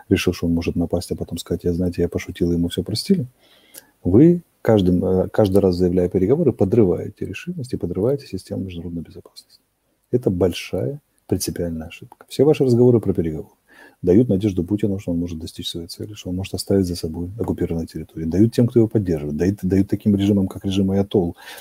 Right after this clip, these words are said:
и всем другим колеблющимся в мире, что можно продолжить бизнес с людоедом кровавым, устроившим бучу. Как обычно, и ни-, тебе ничего за это не будет. Подумаешь, девять месяцев разрушали, э, большую европейскую страну.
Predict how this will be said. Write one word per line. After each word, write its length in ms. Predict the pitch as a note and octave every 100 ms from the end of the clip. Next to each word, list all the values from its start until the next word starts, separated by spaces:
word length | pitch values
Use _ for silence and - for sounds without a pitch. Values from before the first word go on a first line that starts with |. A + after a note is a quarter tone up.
| -
и 80 | -
всем 260 | G2 A#2+ G#2
другим 320 | G2 G2 G2
колеблющимся 640 | F2+ F2 E2+ E2+ F2+ - F2
в 60 |
мире, 260 | A#2 B2 - - - _
что 160 | - G2
можно 260 | G2 G2
продолжить 420 | F2 F#2+ F#2 F2+ D#2+
бизнес 320 | E2+ E2 D#2+
с 80 | -
людоедом 460 | E2 F2 F2 D#2+
кровавым, 380 | D#2+ E2+ D#2+ D2+ - _ _ _ _ _ _ _ - G#2+
устроившим 540 | - F#2+ F2 - E2
бучу. 340 | E2+ F2 - - _ - - _ _ _ _
Как 240 | - G2+ F#2+
обычно, 400 | F2 B2+ - B2+
и 120 | G2+
ни-, 120 | F#2+
тебе 280 | - F#2 F#2+
ничего 400 | F#2 - F2+ F2+
за 140 | F#2
это 160 | F2+ F#2
не 120 | F2
будет. 520 | G2 - - - - _ _ -
Подумаешь, 400 | E2+ A2+ G2 F2
девять 220 | F2+ E2+
месяцев 360 | F2 E2+ -
разрушали, 460 | E2+ E2+ - - G#2+ G#2+
э, 600 | - A2 - - - F#2+ G2
большую 300 | F#2 - F2+
европейскую 420 | E2+ F2 F2+ -
страну. 320 | F#2 F#2 G#2